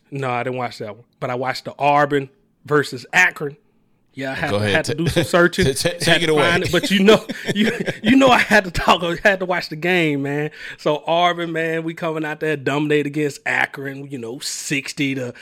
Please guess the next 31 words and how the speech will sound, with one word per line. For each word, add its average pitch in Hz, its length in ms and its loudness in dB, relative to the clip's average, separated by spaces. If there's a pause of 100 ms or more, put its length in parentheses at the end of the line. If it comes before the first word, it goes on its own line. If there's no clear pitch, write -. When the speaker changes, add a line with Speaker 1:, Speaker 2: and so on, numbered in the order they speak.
(140)
Speaker 1:
sixty 175 340 -10
to 110 120 -10
ten. 143 680 -2
You 185 100 -4
know, 117 220 -10
it's 170 160 -12
just 170 180 -8
little, 135 380 -4
little 135 300 0
light 123 260 -4
numbers. 139 400 -6
You 165 120 -6
know, 175 180 -10 (520)
<laughs> - 480 0
we 202 180 2
did 185 240 6
what 156 160 2
we 151 100 0
were 151 100 0
supposed 139 320 -2
to 139 60 -14
do. 131 260 -6
Yeah, 156 220 -2
it 135 180 -4
was 175 140 2
the 143 80 -2
warm 147 300 0
up 131 140 -8
game. 139 300 -6 (340)
But, 143 200 -2
uh, 143 180 0